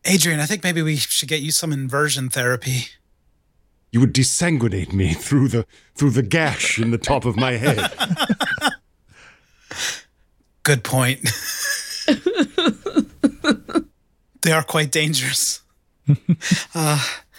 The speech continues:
Speaker 1: well, let's get, get the other equipment.
Speaker 2: Why is everyone talking so loud?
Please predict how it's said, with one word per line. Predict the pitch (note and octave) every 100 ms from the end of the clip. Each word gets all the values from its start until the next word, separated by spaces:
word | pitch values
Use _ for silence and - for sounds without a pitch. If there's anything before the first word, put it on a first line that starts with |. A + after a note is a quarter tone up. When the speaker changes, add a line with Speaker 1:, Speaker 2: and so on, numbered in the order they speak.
| - -
Speaker 1:
well, | F#3+
let's | A3+ -
get, | A3+ - - D#3
get | G3+
the | - F3
other | E3+ D#3
equipment. | - F3+ C#3 C3 B2+ _ _ _
Speaker 2:
Why | C3+ D3
is | C#3+ F3 D#3+
everyone | D#3+ D#3 D3+ C#3+ C#3 _ _
talking | - D3+ C#3+ C#3+ C3+
so | - B2+ D3+
loud? | C3 B2 C#3+ D#3 F#3 C#3 G2 F2+